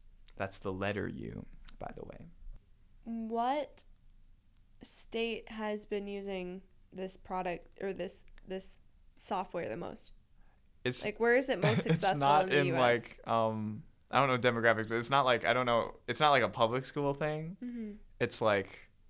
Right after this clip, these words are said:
Speaker 1: you know, it's like a private product that you can buy. It's like basically like a course for, like, homeschooling, basically.
Speaker 2: Okay, so it is for homeschooling.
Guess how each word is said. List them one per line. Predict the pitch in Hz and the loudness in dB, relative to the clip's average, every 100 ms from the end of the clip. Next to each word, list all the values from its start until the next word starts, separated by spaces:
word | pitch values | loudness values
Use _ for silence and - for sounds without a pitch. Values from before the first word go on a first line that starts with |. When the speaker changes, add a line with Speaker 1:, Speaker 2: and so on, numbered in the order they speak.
| - - - - - | -20 -20 -20 -20 -10
Speaker 1:
you | 120 | 0
know, | 107 | 2
it's | 98 | 2
like | 107 | 2
a | 101 | 0
private | - 117 107 101 - | 4 6 6 0 0
product | 113 101 98 | 2 4 2
that | 76 | -4
you | 64 | -8
can | 95 | -8
buy. | 95 101 98 95 98 98 - - - - - - | 2 4 4 4 0 -4 -12 -20 -20 -20 -18 -4
It's | 95 92 | -4 -2
like | 101 95 - | -2 0 0
basically | 98 - 101 98 78 - - - - - - - - | -2 -2 -2 -2 -6 -12 -20 -20 -20 -20 -20 -14 -8
like | 101 | -6
a | 82 | -6
course | - - 98 104 - - - - | -6 -2 -2 -2 -8 -12 -16 -10
for, | - | -4
like, | 92 | -4
homeschooling, | - 98 117 - 135 143 156 - | -4 -6 -6 -8 -8 -8 -10 -6
basically. | 135 143 147 147 | -6 -4 -8 -6
Speaker 2:
Okay, | 320 392 226 240 - | -4 -4 -4 -6 -8
so | - 233 | -6 -4
it | 220 - | -4 -4
is | 277 269 | -6 -6
for | 226 | -10
homeschooling. | 226 214 - 50 - | -10 -12 -16 -18 -18